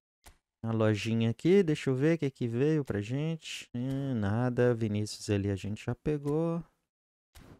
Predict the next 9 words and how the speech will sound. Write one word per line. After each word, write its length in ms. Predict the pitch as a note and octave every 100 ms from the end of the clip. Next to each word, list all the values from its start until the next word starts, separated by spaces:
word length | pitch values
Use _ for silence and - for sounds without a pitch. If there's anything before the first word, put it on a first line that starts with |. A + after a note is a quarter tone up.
| _ _ _ _ _ _ _ - - _ _ A2+
Uniformes 680 | A2 - - G2+ G2+ F#2+
não 140 | G2 G2+
veio 260 | G2 A2+
nada. 640 | D3 C#3+ D#3 D#3 D3+ D#3 C#3+ _ _ _ _ _ _ _ _ _ _ -
Ah, 260 | C3+ C#3+ C#3
programa 420 | B2+ B2 A#2+ A#2+
de 160 | A#2 A#2+
treinos 480 | - A#2 A2+ A2+ -
também 400 | A2+ A2+ A#2+